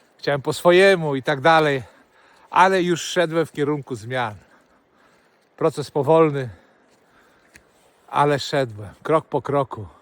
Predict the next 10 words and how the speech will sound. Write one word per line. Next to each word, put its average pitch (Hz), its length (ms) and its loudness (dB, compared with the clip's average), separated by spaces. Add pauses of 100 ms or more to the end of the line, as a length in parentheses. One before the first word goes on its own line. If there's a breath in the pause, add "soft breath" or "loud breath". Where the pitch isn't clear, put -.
(140)
Zacząłem 127 420 -6
poznawać 131 560 -6
inne 131 240 -10
życie, 127 280 -10
nowe 120 260 -6
życie. 117 360 -12 (1400 soft breath)
I 131 80 -4
o 127 80 -4
to 123 120 -10
chodzi. 117 360 -10